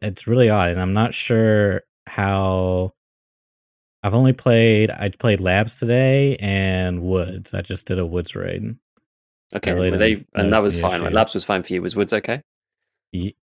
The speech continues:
Speaker 1: yeah, I didn't, I only ran the scavs, though.
Speaker 2: Okay, so it's
Speaker 1: I don't
Speaker 2: hard to
Speaker 1: know.
Speaker 2: tell.
Speaker 1: Yeah.
Speaker 2: Yeah, I'm, I'm hoping that this is just, like, teething issues from whatever they've done. I'm not entirely sure
Speaker 1: Yeah.
Speaker 2: what they did. It sounds like a big overhaul, but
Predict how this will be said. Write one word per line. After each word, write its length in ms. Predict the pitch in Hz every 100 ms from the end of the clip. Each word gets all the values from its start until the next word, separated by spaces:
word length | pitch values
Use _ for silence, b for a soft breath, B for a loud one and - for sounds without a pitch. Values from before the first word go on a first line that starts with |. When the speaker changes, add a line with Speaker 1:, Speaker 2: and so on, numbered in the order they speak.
| _
Speaker 1:
yeah, 460 | 110 127 143 143 135
I 40 |
didn't, 180 | 135 -
I 40 | 135
only 160 | 160
ran 200 | 156 143
the 60 | 107
scavs, 500 | - 98 90 82 -
though. 320 | 85 82 92 - _
Speaker 2:
Okay, 320 | 98 90 82 - -
so 140 | 107
it's 80 | 95
Speaker 1:
I 40 |
don't 40 | 107
Speaker 2:
hard 100 | 82
to 60 |
Speaker 1:
know. 100 | 82 95
Speaker 2:
tell. 220 | 92 82 _ _ _ _ -
Speaker 1:
Yeah. 440 | 92 87 82 87 - _ _ - _ _ _ _ _
Speaker 2:
Yeah, 300 | 104 107 107
I'm, 120 | 156 160
I'm 180 | 165
hoping 320 | 160 185 180 156
that 100 | 127
this 180 | 113
is 80 | 117
just, 160 | 110 -
like, 200 | 101 -
teething 300 | 120 110 110
issues 360 | 101 - 98 -
from 100 | 98
whatever 280 | 98 98
they've 180 | 95 90
done. 280 | 98 92 87
I'm 120 | 107
not 80 | 143
entirely 320 | 160 165 139
sure 160 | 90 -
Speaker 1:
Yeah. 60 | 110
Speaker 2:
what 120 | 98
they 100 | 90
did. 240 | 92 85
It 80 | -
sounds 200 | - 127
like 120 | 107 92
a 40 |
big 140 | 98
overhaul, 380 | 92 92 82 87
but 260 | 95 90